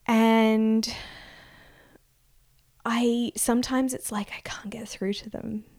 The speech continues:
Yeah. So I'm gonna take some adult ballet examples. So I've got a couple of students where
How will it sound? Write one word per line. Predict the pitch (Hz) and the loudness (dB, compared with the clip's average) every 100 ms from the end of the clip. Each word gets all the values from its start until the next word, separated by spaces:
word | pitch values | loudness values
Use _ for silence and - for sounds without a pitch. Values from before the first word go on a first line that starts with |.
| _ | _
Yeah. | - 180 202 226 | -8 -6 -4 -8
So | - - 208 202 196 - - - - _ _ - 240 | -6 0 2 2 -2 -10 -20 -20 -20 _ _ -6 0
I'm | |
gonna | 285 370 | 2 0
take | - 247 | 0 -2
some | - 233 220 - | 0 0 -2 0
adult | 190 190 | 0 0
ballet | 185 180 175 | 0 0 0
examples. | 175 175 - - - - - | -2 -6 -8 -8 -10 -10 -8
So | - 214 | -2 -2
I've | 220 | 0
got | 370 | -2
a | - | 0
couple | 285 254 233 | -2 0 -2
of | |
students | - 202 185 180 - | -2 -2 -2 -6 -4
where | 190 180 180 | 0 0 -2